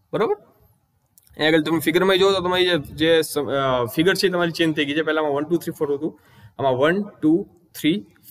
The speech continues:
ફોર, ફાઈવ ને એક, બરોબર? અહીંયા આગળ પાંચ step છે, બરોબર? એટલે તમારી જે રેફ્રિજ-, અ, વર્ક ડન જે છે એ કેટલું થશે તમારું? એચ વન માઇનસ એચ ફાઈવ,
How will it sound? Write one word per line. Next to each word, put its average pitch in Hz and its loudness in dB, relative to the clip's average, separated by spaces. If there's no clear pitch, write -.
ફોર, 175 -2
ફાઈવ 160 2
ને 147 4
એક, 104 -2
બરોબર? 285 -2
અહીંયા - -6
આગળ 175 2
પાંચ 170 2
step 120 0
છે, - -14
બરોબર? 202 -2
એટલે 151 0
તમારી 165 2
જે 156 4
રેફ્રિજ-, 156 0
અ, 156 6
વર્ક 151 4
ડન 190 2
જે 196 -2
છે 202 0
એ - 2
કેટલું 196 2
થશે 190 -4
તમારું? 175 2
એચ 160 -2
વન 175 2
માઇનસ 160 2
એચ 143 0
ફાઈવ, 120 0